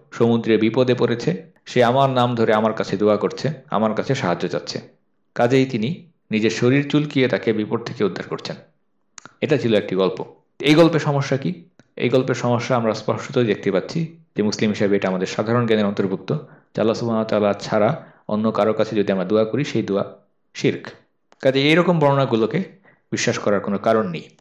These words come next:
এবং কারামাত সম্পর্কে একজন আলেম তিনি চমৎকার বিশ্লেষণী মন্তব্য করেছেন। তিনি বলেছেন যে অধিকাংশ ঘটনা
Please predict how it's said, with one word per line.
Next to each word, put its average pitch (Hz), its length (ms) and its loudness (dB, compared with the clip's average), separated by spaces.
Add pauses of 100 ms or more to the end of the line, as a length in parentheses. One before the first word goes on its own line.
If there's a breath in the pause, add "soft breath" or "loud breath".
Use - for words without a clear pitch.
(440 loud breath)
এবং 127 220 4
কারামাত 151 320 4
সম্পর্কে 123 400 0
একজন 117 220 0
আলেম 117 300 2
তিনি 110 160 -4
চমৎকার 120 440 0
বিশ্লেষণী 110 400 -2
মন্তব্য 98 380 -2
করেছেন। 95 400 -2
তিনি 110 140 0
বলেছেন 104 420 2 (640 loud breath)
যে 107 240 0 (160)
অধিকাংশ 151 440 2
ঘটনা 104 560 -2